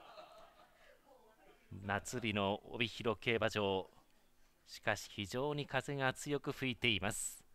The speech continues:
今日ここまでの一番時計は八レース、スター一番がマークした二分十二秒六です。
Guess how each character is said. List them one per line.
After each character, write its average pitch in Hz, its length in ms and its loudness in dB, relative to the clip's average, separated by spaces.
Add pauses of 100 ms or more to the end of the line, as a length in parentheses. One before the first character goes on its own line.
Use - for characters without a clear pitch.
(680)
今 98 240 4
日 - 80 -8
こ 107 120 -2
こ 135 140 -4
ま 147 140 2
で 139 100 4
の 135 220 2
一 107 240 -2
番 143 240 0
時 143 220 -2
計 117 180 2
は 98 240 6
八 - 400 -2
レ 143 100 4
ー 123 40 4
ス、 98 420 -6
ス - 180 -12
タ 160 260 2
ー - 100 -6
一 151 220 -6
番 139 220 2
が 143 140 2
マ 127 180 8
ー 113 60 4
ク - 120 -6
し - 140 -8
た 107 220 2 (340)
二 151 160 2
分 107 400 0
十 127 280 2
二 185 180 0
秒 143 240 6
六 107 240 2
で 95 140 -2
す。 - 360 -10